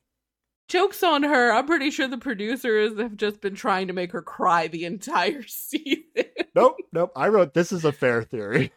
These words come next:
Speaker 1: <laughs>
Speaker 2: <laughs>
Speaker 1: That's why, that's why he only knew her name when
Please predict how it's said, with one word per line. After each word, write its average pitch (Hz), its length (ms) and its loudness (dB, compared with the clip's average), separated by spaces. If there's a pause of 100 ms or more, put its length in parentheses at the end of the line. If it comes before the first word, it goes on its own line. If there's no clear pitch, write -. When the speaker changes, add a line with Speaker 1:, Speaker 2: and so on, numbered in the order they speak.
(320)
Speaker 1:
<laughs> - 0 -
Speaker 2:
<laughs> 262 80 4 (2250)
Speaker 1:
That's 208 260 6
why, 185 400 6 (360)
that's 214 260 2
why 180 500 0
he 185 480 -6
only 180 400 -2
knew 147 340 0
her 147 380 -2
name 98 600 -8 (320)
when 107 480 -2